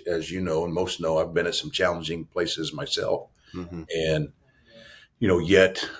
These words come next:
Speaker 1: a, a, a place, a program, obviously an, uh, uh, an iconic, uh,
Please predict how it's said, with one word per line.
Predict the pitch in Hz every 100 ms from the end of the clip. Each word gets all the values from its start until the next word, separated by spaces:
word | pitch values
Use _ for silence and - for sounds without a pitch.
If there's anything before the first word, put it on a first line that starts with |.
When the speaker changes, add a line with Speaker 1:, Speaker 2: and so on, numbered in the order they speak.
| - - -
Speaker 1:
a, | 90 - _ -
a, | 90 85 - 90
a |
place, | 82 - 95 90 -
a | -
program, | - 95 85 87 87 87 82 -
obviously | 104 95 92 87
an, | 85 80 -
uh, | 90 82 82 - _ _ _
uh, | 98 85 -
an | 90
iconic, | 87 85 - 95 92 87 - - _ _ _ _ _ _ -
uh, | 82 80 78 -